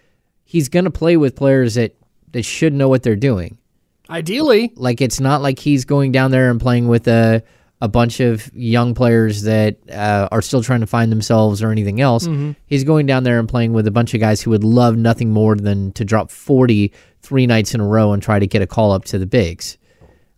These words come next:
Speaker 1: Like, that's where he's going. So I hope that that means that he'll have an opportunity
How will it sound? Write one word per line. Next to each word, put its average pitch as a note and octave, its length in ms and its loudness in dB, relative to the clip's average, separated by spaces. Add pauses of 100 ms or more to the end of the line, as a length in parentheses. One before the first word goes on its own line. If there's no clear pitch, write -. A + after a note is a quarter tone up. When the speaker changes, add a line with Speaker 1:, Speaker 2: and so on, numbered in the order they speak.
Speaker 1:
Like, A2 200 -4
that's A#2+ 240 -2
where A#2 200 4
he's G#2 200 0
going. F#2+ 400 -2
So G2 420 -2 (340)
I A#2 60 -6
hope F3+ 220 0
that G#3+ 140 -8
that A2+ 180 -6
means G#2 280 -6
that G#2 200 -6
he'll G#2 580 0
have A#2+ 220 -2
an A#2+ 80 0
opportunity A#2 840 0